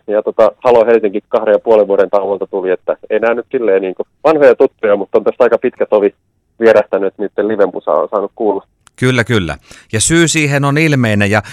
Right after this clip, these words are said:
Speaker 2: no, otetaan nyt se pakollinen. Kun näistä koronaohjeistuksista on aina puhuttu, niin
Speaker 1: Mm.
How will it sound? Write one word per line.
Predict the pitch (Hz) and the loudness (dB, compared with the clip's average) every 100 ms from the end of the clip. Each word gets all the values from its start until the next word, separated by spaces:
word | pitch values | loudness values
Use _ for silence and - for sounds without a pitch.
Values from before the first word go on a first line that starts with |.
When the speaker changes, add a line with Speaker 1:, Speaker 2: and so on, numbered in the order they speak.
| - - | -12 -2
Speaker 2:
no, | 165 - | -2 -2
otetaan | 160 220 214 190 | -2 -2 0 0
nyt | 170 | 0
se | - 147 | -2 -4
pakollinen. | 117 87 80 71 76 | -4 -6 -8 -10 -10
Kun | 135 135 | -6 -2
näistä | 170 156 156 | -2 -2 -4
koronaohjeistuksista | - 165 151 127 - 131 120 107 - 107 - 101 - | -2 0 0 0 2 2 2 0 -2 -6 -6 -6 -2
on | 104 104 | 0 0
aina | 98 107 95 | -2 -2 -4
puhuttu, | 113 95 87 98 | -6 -6 -6 -4
niin | 87 | -4
Speaker 1:
Mm. | 101 | -4